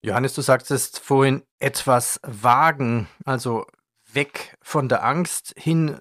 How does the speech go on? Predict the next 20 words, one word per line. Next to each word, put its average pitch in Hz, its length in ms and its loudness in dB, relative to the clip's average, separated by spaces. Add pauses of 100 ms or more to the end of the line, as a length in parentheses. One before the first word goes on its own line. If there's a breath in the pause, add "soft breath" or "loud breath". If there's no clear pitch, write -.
zu - 180 -4
mehr 139 460 2
Produktivität, 139 920 -2
vielleicht 127 280 -2
sogar 113 340 0 (180 loud breath)
Start-up - 560 -2
gründen, 139 420 0 (340 loud breath)
etwas - 400 -2
wagen. 110 320 -2 (560 loud breath)
Da 131 80 -8
sind 165 120 0
wir 214 60 4
eigentlich 165 160 2
schon 175 140 -2
bei, 139 260 4
beim 123 340 -2
dritten 185 380 -2 (100)
Punkt, - 480 0 (320)
die 143 340 -4
Entwicklungsschritte 131 1300 -2